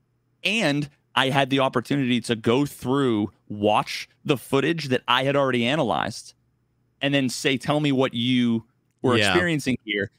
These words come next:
Speaker 1: And I could see, I, I, I totally was like, "This is masturbatory for me." Like, totally, but
Speaker 2: Yeah.
Speaker 1: I need you to t-, like, I need to know if my analysis is right.
Speaker 2: <laughs> Yeah, yeah, yeah.
Speaker 1: Right? Like, I'm, I'm checking that my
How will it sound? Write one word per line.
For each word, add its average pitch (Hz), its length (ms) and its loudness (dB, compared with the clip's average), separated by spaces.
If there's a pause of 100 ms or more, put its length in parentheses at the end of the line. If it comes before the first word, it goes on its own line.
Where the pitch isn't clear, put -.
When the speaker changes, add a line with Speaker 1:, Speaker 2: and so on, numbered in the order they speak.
(120)
Speaker 1:
And 131 120 0
I 135 140 0
could 127 180 -2
see, 135 520 -2
I, - 140 0 (140)
I, 135 220 2
I 127 180 4
totally 143 380 0
was 117 120 -2
like, 117 160 0
"This 123 160 0
is 117 120 -6
masturbatory 107 760 0
for 135 120 -2
me." 139 240 0 (340)
Like, 127 140 -2
totally, 139 440 2
but 127 140 4
Speaker 2:
Yeah. 104 160 4
Speaker 1:
I 135 100 2
need 135 360 -2
you 135 340 0 (320)
to 143 100 -2
t-, - 240 -2
like, - 220 -2
I 147 160 0
need 165 200 0
to 143 280 0 (260)
know 147 480 2
if 127 220 -2
my 139 160 2
analysis 131 640 0
is 110 120 -10
right. 113 400 0
Speaker 2:
<laughs> - 40 -14
Yeah, 165 360 4
yeah, 135 320 4
yeah. 113 300 2
Speaker 1:
Right? 151 240 2
Like, 139 180 -6
I'm, 175 240 0 (120)
I'm 180 100 -2
checking 214 460 0
that 165 160 0
my 156 300 2